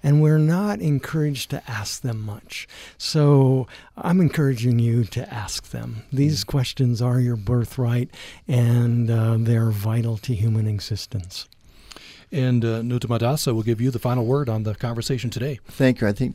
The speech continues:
Speaker 3: just think, following in the footsteps of what others have said, I think it's important that everyone who's listening and all of us who are occupying some space in this world understand, I think Mother Teresa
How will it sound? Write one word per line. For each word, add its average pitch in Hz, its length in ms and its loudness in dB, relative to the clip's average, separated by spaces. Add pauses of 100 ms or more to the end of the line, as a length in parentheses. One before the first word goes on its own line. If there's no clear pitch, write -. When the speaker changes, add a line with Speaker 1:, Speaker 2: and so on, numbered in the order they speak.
(140)
Speaker 3:
just - 240 -4
think, 120 160 -4
following 104 480 0
in 90 140 -2
the 85 120 -4
footsteps - 640 -8
of 95 80 -6
what 92 140 -4
others 95 260 -2
have 90 100 -6
said, - 360 -4 (180)
I 107 80 -8
think 123 220 -2
it's 104 100 -8
important 104 440 -4
that 87 80 -2
everyone 98 340 -2
who's 92 240 -6
listening 101 400 -4
and 87 100 -2
all 92 160 -2
of 92 140 -4
us 92 220 -6
who 87 180 -6
are 80 200 -6
occupying 90 520 -4
some 90 200 -8
space - 440 -6
in 90 60 -4
this 87 200 -6
world 95 240 -2
understand, 90 680 -4 (1000)
I 104 40 -8
think 110 120 -4
Mother 98 240 0
Teresa 95 560 -4